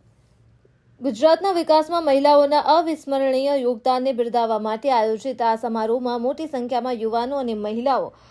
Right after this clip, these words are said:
ઉત્સાહભેર જોડાયા હતા. મુખ્ય અતિથિનું શક્તિશાળી સંબોધન પણ કરવામાં આવ્યું, જ્યાં ગુજરાત સરકારના મહિલા અને બાળ કલ્યાણ મંત્રી શ્રીમતી ડોક્ટર મનીષાબેન વકીલે પોતાના પ્રેરક ઉદ્બોધનમાં ભારપૂર્વક જણાવ્યું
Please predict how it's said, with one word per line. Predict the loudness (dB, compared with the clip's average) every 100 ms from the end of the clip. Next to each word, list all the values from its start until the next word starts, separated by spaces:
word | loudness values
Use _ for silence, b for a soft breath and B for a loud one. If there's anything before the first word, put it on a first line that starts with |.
| b -2
ઉત્સાહભેર | 0 4 4 4 2
જોડાયા | 0 0 0 0
હતા. | -4 -10 -12 _
મુખ્ય | -6 2
અતિથિનું | 4 4 0 -6 -6 -6 -4
શક્તિશાળી | -6 -6 -8 -4 -4 -2
સંબોધન | -4 -4 -4 -4 -6
પણ | -6 -6
કરવામાં | -4 0 0 0 -4
આવ્યું, | -6 -6
જ્યાં | -4 -4 -4
ગુજરાત | -4 0 0 2
સરકારના | 0 0 -2 -6 0 0 0 -2 -4 b b b 2
મહિલા | 2 4 2
અને | 0 2
બાળ | 4 4 2
કલ્યાણ | 0 2 0
મંત્રી | -2 -4 -4 -6
શ્રીમતી | -6 -6 -4 -4
ડોક્ટર | -2 -2 -4 -6
મનીષાબેન | -6 -6 -4 -2 -2 -2
વકીલે | -4 -2 -4 -4
પોતાના | -4 -8 -4 -4 -2 -6 -8 B B -2
પ્રેરક | 0 2 2
ઉદ્બોધનમાં | -2 2 2 2 0 0 0
ભારપૂર્વક | -2 0 0 -2 -2
જણાવ્યું | -4 -2 -2 -4 -8